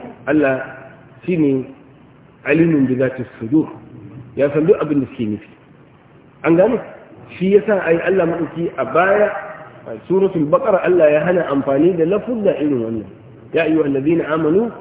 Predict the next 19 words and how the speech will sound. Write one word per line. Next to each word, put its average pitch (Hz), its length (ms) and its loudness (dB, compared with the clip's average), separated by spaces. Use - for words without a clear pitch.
la 160 180 2
taqulu 196 580 0
ra'ina 147 500 -2
wa 135 80 0
qulu 190 400 4
unzurna 240 380 0
wasma'u." - 400 -8
Sai 190 80 4
aka 208 220 0
hana 208 220 6
muminai, 160 480 6
kada 294 260 4
wani 240 300 6
ya 196 80 4
sake 196 240 2
amfani 151 420 2
da 165 100 0
kalmar 165 360 0
ra'ina, 139 560 0